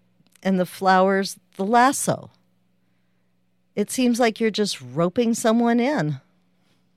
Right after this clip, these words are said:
Okay. Avoid getting married in France. The wedding couple will eat chocolate and drink champagne the night before the wedding.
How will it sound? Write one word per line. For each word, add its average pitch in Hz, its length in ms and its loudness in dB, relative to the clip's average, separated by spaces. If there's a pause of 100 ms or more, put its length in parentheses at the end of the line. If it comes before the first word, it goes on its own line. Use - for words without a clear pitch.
(3500)
Okay. - 300 -20 (380)
Avoid 226 960 4
getting 214 340 4
married 170 460 4
in 208 260 2
France. 226 680 2 (1800)
The 123 80 -10
wedding 92 380 -8
couple 226 420 2
will 311 240 -4
eat 156 240 -10
chocolate 277 680 -2 (540)
and 381 140 -2
drink 359 240 -2
champagne 277 720 0
the 190 80 0
night 185 240 -2
before 220 320 0
the 208 100 0
wedding. 202 460 0